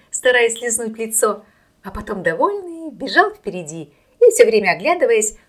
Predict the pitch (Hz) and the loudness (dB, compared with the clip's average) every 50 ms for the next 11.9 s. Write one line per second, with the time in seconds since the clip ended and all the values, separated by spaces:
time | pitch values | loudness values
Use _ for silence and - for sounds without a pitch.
0 | _ - - - - _ - - 165 277 214 190 190 190 180 165 151 156 156 - | _ -8 -8 -8 -8 _ -6 -4 -4 -4 -6 -6 -4 -4 -2 -2 -4 -4 -4 -4
1 | 165 170 165 - - - 151 143 - - - - - - _ _ _ _ _ _ | -6 -6 -8 -8 -8 -10 -10 -10 -12 -16 -20 -20 -20 -20 _ _ _ _ _ _
2 | _ _ _ _ _ _ _ _ _ _ _ _ _ _ _ _ _ _ - 202 | _ _ _ _ _ _ _ _ _ _ _ _ _ _ _ _ _ _ -12 -8
3 | 196 220 214 - 233 220 - - 226 214 214 214 220 202 - 214 254 277 - - | -6 -4 -2 -2 -4 -4 -2 0 0 0 2 0 0 0 2 2 2 2 0 -6
4 | - 160 151 165 156 156 147 156 165 156 147 156 156 165 - - - 170 196 214 | -8 -6 -2 -2 0 -2 -2 -4 -8 -8 -6 -6 -8 -8 -8 -6 -2 0 2 2
5 | 233 - - - - _ _ _ _ _ _ _ - 208 190 202 196 202 - 202 | 2 0 -4 -10 -20 _ _ _ _ _ _ _ -4 0 0 0 0 0 0 0
6 | 190 190 - 196 165 147 - 214 240 254 240 - - _ _ _ _ _ - - | 0 2 0 -2 0 0 0 0 2 2 0 -2 -4 _ _ _ _ _ -20 -20
7 | 147 147 139 - 190 165 165 160 160 160 160 160 151 151 - 180 175 196 196 165 | -16 -12 -12 -12 -10 -10 -12 -12 -12 -12 -12 -12 -12 -10 -8 -6 -6 -8 -8 -10
8 | 147 _ _ _ _ _ _ _ _ _ _ _ _ _ _ _ _ _ _ _ | -18 _ _ _ _ _ _ _ _ _ _ _ _ _ _ _ _ _ _ _
9 | - 320 302 269 294 285 277 277 277 277 277 - 302 285 269 277 269 - - 285 | -6 -6 -4 -2 -2 -2 -2 -2 -2 -2 -4 -4 -4 -4 -4 -4 -6 -6 -6 -6
10 | 269 277 294 277 247 170 156 - - _ _ _ _ _ _ _ _ _ _ _ | -6 -6 -6 -6 -6 -6 -6 -8 -12 _ _ _ _ _ _ _ _ _ _ _
11 | _ - - 233 233 233 226 233 254 269 269 262 254 233 220 220 220 220 | _ -6 -2 -2 -2 -2 -4 -6 -6 -4 -2 -2 -2 -2 -4 -4 -10 -16